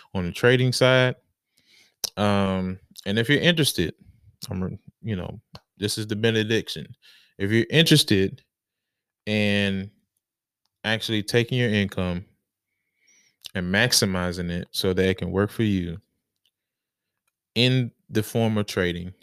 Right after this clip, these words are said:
or investing, contact me. Hit me in my D M.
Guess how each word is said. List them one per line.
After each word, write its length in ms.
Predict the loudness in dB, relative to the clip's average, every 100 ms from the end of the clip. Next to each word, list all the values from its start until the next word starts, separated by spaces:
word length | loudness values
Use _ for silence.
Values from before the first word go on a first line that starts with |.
| _
or 140 | -2 0
investing, 720 | 0 2 2 2 -2 -6 -8 -14 _ _ _ _ _ _ _ _ _ _ _ _ _ _ _ _ _ _ _ _ _ -2
contact 420 | 0 2 2 0
me. 180 | -6 -10 -20 _ _ _ _ _
Hit 200 | 0 2
me 120 | 2
in 60 | 2
my 120 | 2
D 180 | 2 2
M. 240 | 4 0